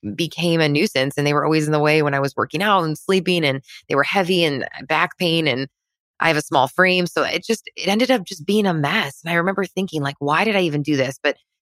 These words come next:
time went by. You know, I thought, "Oh, they have to be healthy for you, right? I mean, a doctor wouldn't put these inside of me if they weren't healthy for me." Like, <laughs> I can't believe I actually thought that, but I, I believed that.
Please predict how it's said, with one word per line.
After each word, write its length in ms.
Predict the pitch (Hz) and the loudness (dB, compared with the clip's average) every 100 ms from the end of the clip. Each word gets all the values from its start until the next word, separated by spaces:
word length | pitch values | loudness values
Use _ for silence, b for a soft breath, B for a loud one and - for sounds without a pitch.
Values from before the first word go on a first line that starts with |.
| _ | _
time 220 | - 165 | -2 0
went 200 | 170 160 | 2 0
by. 440 | 147 139 135 139 143 - _ _ _ _ - | 4 4 4 2 -2 -8 _ _ _ _ -4
You 100 | 143 | 0
know, 120 | 139 | 2
I 80 | 147 | 2
thought, 200 | 147 151 | 2 4
"Oh, 160 | 180 | 4
they 80 | 175 | 4
have 160 | 170 170 | 2 0
to 80 | 160 | 0
be 80 | |
healthy 320 | 147 135 131 135 | 2 2 0 -2
for 160 | 139 | 0
you, 160 | 135 156 | 0 2
right? 200 | 151 170 | 2 2
I 60 | |
mean, 160 | 139 135 | 0 -2
a 60 | 131 | -2
doctor 360 | 156 190 156 | -4 -4 -2
wouldn't 220 | 139 127 | 0 -2
put 160 | - 175 | -2 -2
these 200 | 147 143 | 0 -2
inside 400 | 135 131 185 220 | -2 -2 2 2
of 80 | 156 | 0
me 160 | 135 139 | -2 -2
if 120 | 143 | 0
they 100 | 147 | 0
weren't 220 | 156 147 | 2 2
healthy 320 | 175 240 196 | 4 2 0
for 280 | 139 139 131 | -2 0 0
me." 180 | 135 160 | 2 2
Like, 240 | 151 190 - | 2 0 -2
<laughs> 60 | 220 | -4
I 20 | |
can't 320 | 196 254 247 | 0 2 2
believe 180 | 220 196 | 2 2
I 60 | |
actually 320 | 185 175 - 156 | 2 0 -2 0
thought 240 | 196 175 | 2 2
that, 240 | 139 170 151 | 2 0 2
but 120 | 135 | 2
I, 80 | 156 - | 0 -2
I 60 | |
believed 360 | 165 170 139 131 | 0 2 2 0
that. 260 | 123 135 | 2 2